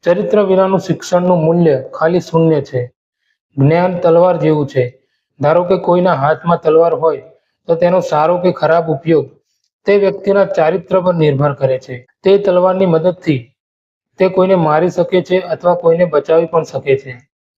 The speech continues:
જ્ઞાનની પણ એવી જ સ્થિતિ છે.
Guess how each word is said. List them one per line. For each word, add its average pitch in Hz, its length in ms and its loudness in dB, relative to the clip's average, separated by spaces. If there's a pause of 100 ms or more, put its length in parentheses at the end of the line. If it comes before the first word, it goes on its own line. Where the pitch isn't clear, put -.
(260)
જ્ઞાનની 185 500 2
પણ 208 260 -2 (320)
એવી 190 200 2
જ - 40 -6
સ્થિતિ 147 420 -4
છે. 127 340 -8